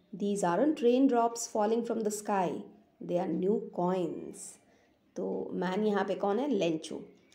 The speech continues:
He goes out of the house to take pleasure in feeling the raindrops। जब भी बारिश होती है, हमें भी ऐसी फीलिंग आती है ना कि बाहर जाएं और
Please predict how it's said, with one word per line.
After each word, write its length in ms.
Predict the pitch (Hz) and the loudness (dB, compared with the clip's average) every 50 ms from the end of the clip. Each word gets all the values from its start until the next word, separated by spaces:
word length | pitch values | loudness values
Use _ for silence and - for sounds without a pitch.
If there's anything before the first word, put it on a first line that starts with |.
| - 170 | -6 -2
He 80 | 170 | 0
goes 200 | 180 185 202 202 | 4 4 6 6
out 180 | 202 190 190 202 | 6 6 6 4
of 140 | 208 208 202 | 4 2 0
the 100 | 226 214 | -2 -2
house 320 | 214 208 208 220 247 247 | 0 0 2 2 2 0
to 160 | - - - | -4 -6 -10
take 320 | - - 240 269 - - - | 0 2 4 4 4 2 2
pleasure 360 | 254 214 208 208 233 226 233 247 | 4 4 4 6 4 4 6 4
in 80 | 240 - - | 2 0 -2
feeling 360 | 220 208 208 226 226 226 214 | -2 0 2 2 2 2 2
the 160 | 233 277 415 - - - - - _ _ - _ _ - | 2 2 2 0 -2 -8 -14 -20 _ _ -20 _ _ -6
raindrops। 800 | 180 175 196 190 185 185 180 - 151 147 - - - - - 165 | 0 4 4 4 4 4 2 0 -2 -4 -4 -6 -10 -12 -10 -4
जब 220 | 175 175 180 180 | -2 -2 0 0
भी 100 | 208 226 | 0 2
बारिश 360 | 208 220 214 214 214 214 - | 4 4 6 6 4 4 2
होती 260 | 226 220 220 220 214 | 0 0 0 0 2
है, 260 | 226 214 214 214 214 214 | 2 4 4 2 0 -2
हमें 300 | - 202 202 220 240 233 | -2 -2 0 0 2 2
भी 200 | 254 254 240 247 | 2 0 0 0
ऐसी 160 | 240 - 254 | -2 -4 -4
फीलिंग 300 | - 240 214 226 226 226 | -4 -2 -2 0 0 0
आती 160 | 220 220 247 | -2 0 0
है 60 | 254 | 0
ना 60 | 277 | 0
कि 100 | 277 277 | 0 0
बाहर 320 | 208 190 208 196 214 202 196 | 0 0 0 0 0 -2 -2
जाएं 400 | 185 214 190 190 202 208 202 202 | 0 0 0 2 2 2 2 2
और 400 | 196 190 190 175 170 170 - | 4 4 4 2 2 -2 -6